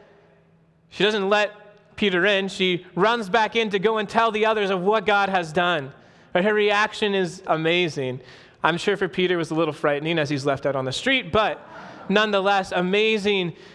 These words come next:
for her to react in such joy of what God has done that she wants to go and tell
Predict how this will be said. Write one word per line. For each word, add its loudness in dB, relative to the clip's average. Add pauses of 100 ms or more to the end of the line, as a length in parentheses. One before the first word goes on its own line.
(120)
for 0
her 0
to -2
react 2
in 0
such 0
joy 0
of -4
what 0
God 2
has -2
done 2
that -2
she -2
wants 0
to -2
go 2
and -4
tell 0